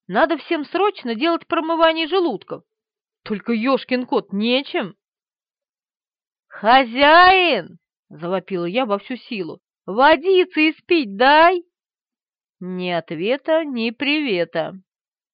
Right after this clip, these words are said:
«Зигфрид, подними меня снова, позову душегуба».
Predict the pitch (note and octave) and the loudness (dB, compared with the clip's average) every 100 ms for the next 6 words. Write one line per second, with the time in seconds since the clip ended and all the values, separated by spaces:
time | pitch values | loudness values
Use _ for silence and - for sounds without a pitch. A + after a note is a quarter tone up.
0 | _ _ _ D#3 F3 A#3 - D3 - _ | _ _ _ -14 -8 -8 -8 -18 -18 _
1 | - F#3 C4 F#4 D#4 G#3 G#3+ - A3+ D#3 | -14 -6 -2 -2 -2 -2 -2 -4 -6 -4
2 | C#3+ - D#4+ E4+ F#4 B3+ G#3 - C4+ C4+ | -8 -10 -4 0 0 -2 -4 -6 -4 -6
3 | D#3+ - | -6 -10